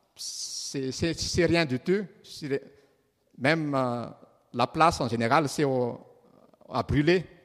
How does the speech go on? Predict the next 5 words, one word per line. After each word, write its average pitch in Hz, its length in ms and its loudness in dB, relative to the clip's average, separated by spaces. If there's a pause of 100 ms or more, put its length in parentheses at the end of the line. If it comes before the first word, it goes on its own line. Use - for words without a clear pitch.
(1200)
C'est, 131 960 2 (640)
mais, 156 400 4 (1160)
voyez, 131 600 4 (960)
on 135 140 2
peut 202 360 10